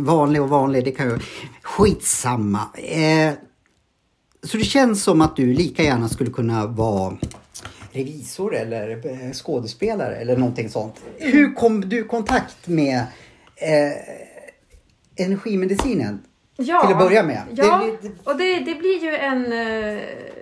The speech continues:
Speaker 2: eh, vi får gå tillbaka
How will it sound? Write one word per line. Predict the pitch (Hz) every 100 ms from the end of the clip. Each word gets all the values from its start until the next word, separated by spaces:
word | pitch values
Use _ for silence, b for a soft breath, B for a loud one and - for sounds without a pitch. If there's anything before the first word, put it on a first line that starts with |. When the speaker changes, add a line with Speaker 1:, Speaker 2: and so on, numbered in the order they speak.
| - - _ _ _ _ - _ - b b b b _ -
Speaker 2:
eh, | - -
vi | 240
får | 254
gå | 247
tillbaka | 247 262 262 -